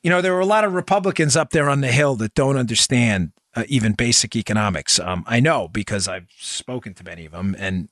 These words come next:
it's disappointing. And let me just leave you with this thought for the weekend. If I could change just one thing,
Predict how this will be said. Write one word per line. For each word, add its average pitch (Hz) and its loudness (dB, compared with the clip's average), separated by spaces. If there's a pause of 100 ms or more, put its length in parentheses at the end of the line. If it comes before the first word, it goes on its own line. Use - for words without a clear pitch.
(120)
it's - -4
disappointing. 113 -2
And 107 0
let 151 2
me 170 2
just 156 0
leave 147 -2
you 139 2
with 120 -2
this 120 0
thought 110 0
for 104 -8
the 95 -4
weekend. 90 -6 (600)
If 127 2
I 180 2
could 180 0
change 165 2
just 139 2
one 170 2
thing, 139 -4